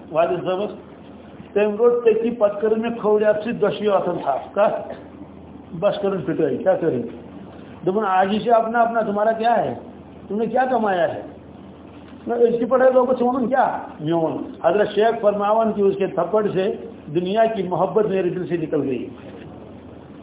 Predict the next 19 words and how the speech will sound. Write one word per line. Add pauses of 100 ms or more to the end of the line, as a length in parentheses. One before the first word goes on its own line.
(420)
پتہ
حضرت
شیخ
فرماون (920)
کہ (1080)
وۄنۍ
ٲسۍ
مےٚ (200)
دلٕچ
کیفیت
یہِ
کہ
میرا
اپنا
دنیا
میں
کچھ
نہیں
ہے،